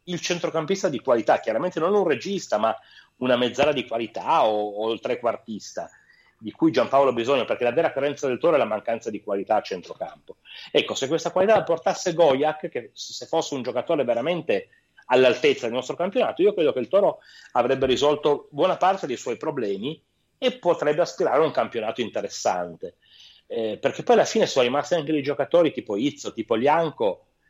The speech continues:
che oggettivamente non sono da buttar via. Eh, sono giocatori che, <laughs> eh, forse, eh, potrebbero anche dare un contributo notevole. Mi aspetto molto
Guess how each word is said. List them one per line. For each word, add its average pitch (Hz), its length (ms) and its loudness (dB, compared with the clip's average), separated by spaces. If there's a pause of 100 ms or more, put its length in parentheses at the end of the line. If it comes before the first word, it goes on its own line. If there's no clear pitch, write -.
(160)
che - 240 -16 (360)
oggettivamente 147 600 -2
non 92 160 -4
sono 165 240 2
da 107 120 2
buttar 101 420 -4
via. 87 420 -6 (520)
Eh, 95 480 -2
sono 117 240 0
giocatori 139 520 4
che, 101 360 0
<laughs> - 40 -20 (100)
eh, 131 120 0
forse, 160 680 0 (440)
eh, 71 580 -16 (460)
potrebbero 113 480 0
anche 175 220 2
dare 127 140 6
un 107 80 0
contributo 104 800 -2
notevole. 98 460 -4
Mi 98 80 -8
aspetto 127 460 0
molto 113 640 2